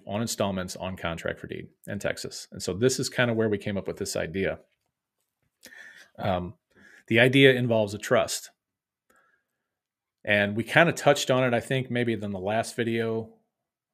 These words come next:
uh, maybe the one before that. Essentially what we do is we deed a property into a trust, all right? Uh, the property goes into the trust. Remember what we talked about. What is,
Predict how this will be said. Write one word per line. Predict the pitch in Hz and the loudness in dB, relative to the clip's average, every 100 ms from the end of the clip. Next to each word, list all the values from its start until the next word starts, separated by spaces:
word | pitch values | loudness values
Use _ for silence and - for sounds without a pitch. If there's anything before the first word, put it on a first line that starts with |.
| _ - | _ -10
uh, | 98 95 95 | -8 -6 -4
maybe | 104 107 | -2 0
the | 104 | 0
one | 104 | -2
before | 92 - 110 | -4 0 0
that. | 98 90 90 - _ _ - - - _ _ _ - | 2 0 -2 -10 _ _ -20 -20 -20 _ _ _ -10
Essentially | - - 160 - 147 | -6 0 0 4 6
what | 131 113 | 6 4
we | 107 | -2
do | 117 107 | 0 0
is | 101 | 0
we | 120 | -2
deed | 123 120 110 | 0 0 -2
a | |
property | - 104 104 95 95 | -2 -2 -2 -4 -6
into | 98 95 101 | -8 -8 -8
a | 95 | -10
trust, | - 98 - - - _ _ _ - | -6 -6 -8 -16 -18 _ _ _ -6
all | |
right? | 92 95 95 _ _ _ - - | -4 -4 -6 _ _ _ -20 -8
Uh, | 98 90 | -4 -4
the | 87 | 0
property | - 127 139 | 4 4 4
goes | 135 131 131 | 4 4 2
into | 127 | 0
the | 127 | -2
trust. | 127 107 101 - - _ _ _ _ _ _ _ _ _ _ _ _ _ _ _ - | 0 0 0 -4 -12 _ _ _ _ _ _ _ _ _ _ _ _ _ _ _ -2
Remember | 113 156 165 | 6 10 10
what | 151 139 | 10 6
we | 131 | 6
talked | 135 127 | 6 4
about. | 120 117 107 - _ _ _ _ _ _ _ _ _ | 4 4 4 0 _ _ _ _ _ _ _ _ _
What | 131 117 143 151 | -6 4 4 4
is, | 160 139 131 127 | 4 4 4 -2